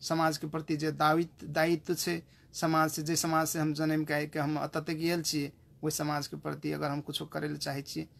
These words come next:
त हम करै के लागी सब दिन आगाँ बढ़ल छी। और ई वीडियो हम इंग्लिश में भी नहि राखने छी अखनी तक, हम सबसे पहले अहाँ सब संगे शेयर करै छी।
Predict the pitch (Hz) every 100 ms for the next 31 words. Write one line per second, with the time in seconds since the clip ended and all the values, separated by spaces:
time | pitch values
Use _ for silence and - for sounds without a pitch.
0 | - - - 131 135 - 143 143 151 147
1 | - - 147 143 143 151 151 156 147 147
2 | 147 143 147 151 170 175 - - - 190
3 | 214 226 220 190 190 202 214 214 - -
4 | - 156 160 156 - - - 190 202 208
5 | 196 196 185 226 202 147 143 131 139 131
6 | 131 135 131 - - - - - - -
7 | - - _ - 156 - 175 180 147 180
8 | 170 147 151 160 160 165 151 135 139 139
9 | 135 - 165